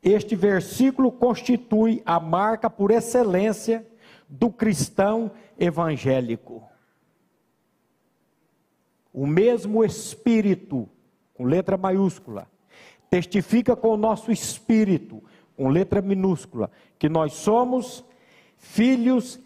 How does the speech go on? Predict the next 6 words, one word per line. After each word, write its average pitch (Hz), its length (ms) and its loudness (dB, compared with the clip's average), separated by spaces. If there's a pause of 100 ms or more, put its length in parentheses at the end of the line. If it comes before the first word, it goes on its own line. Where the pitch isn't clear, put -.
(340)
de 233 200 4
Deus." - 1120 -6 (480)
<laughs> 170 360 -14 (720)
Isso, - 520 -6 (1000)
isso 175 460 -4
é, 165 420 -2